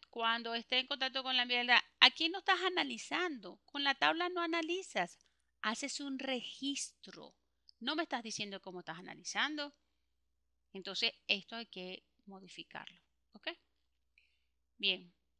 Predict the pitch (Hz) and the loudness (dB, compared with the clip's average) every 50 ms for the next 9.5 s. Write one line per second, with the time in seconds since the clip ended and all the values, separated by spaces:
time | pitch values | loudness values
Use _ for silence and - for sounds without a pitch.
0 | _ _ _ 208 208 202 202 202 202 202 196 190 - _ _ _ - - 202 196 | _ _ _ -16 -14 -14 -12 -12 -12 -14 -14 -16 -18 _ _ _ -6 -6 -6 -2
1 | - 214 214 220 226 233 220 - 285 311 320 - 339 311 - 311 - - 220 - | -2 0 0 2 0 0 -4 -4 -6 -6 -6 -6 -6 -4 -6 -6 -6 -6 -8 -8
2 | - - 185 185 180 180 180 185 202 196 - 208 - - 202 202 196 190 185 180 | -8 -8 -8 -8 -10 -10 -10 -10 -10 -10 -10 -12 -10 -10 -12 -12 -10 -8 -8 -8
3 | 185 196 185 - 196 202 202 196 196 202 214 247 277 - - 330 311 - - 269 | -6 -8 -10 -10 -10 -6 -6 -4 -2 -2 -2 -4 -6 -6 -4 -4 -4 -4 -6 -10
4 | - - 277 277 - - _ _ _ _ _ _ _ - 196 202 202 202 196 190 | -10 -12 -14 -14 -14 -16 _ _ _ _ _ _ _ -2 -2 -2 0 -2 0 0
5 | 185 185 - 202 196 196 190 190 - - 196 190 190 196 208 214 226 240 247 247 | 0 -2 -4 -8 -6 -6 -6 -6 -6 -8 -10 -10 -10 -10 -10 -4 -4 -4 -4 -2
6 | - 214 196 175 - 190 185 185 - - 202 185 180 175 180 175 - 175 170 160 | -2 -2 -2 -2 -2 -4 -4 -4 -6 -8 -10 -10 -12 -12 -12 -14 -14 -16 -14 -12
7 | 185 180 - 220 240 254 285 285 - - 339 330 311 311 302 294 294 - _ - | -14 -12 -10 -8 -4 -4 -2 -2 0 0 0 0 0 0 -2 -4 -8 -8 _ -4
8 | 196 180 180 - - 190 185 185 175 - 185 180 - 196 196 190 - 202 208 220 | -4 -4 -4 -6 -8 -8 -10 -10 -8 -10 -10 -8 -8 -8 -8 -8 -10 -6 -4 -2
9 | 233 240 - 302 311 302 294 285 269 269 | -2 -2 -2 -4 -4 -4 -4 -6 -8 -8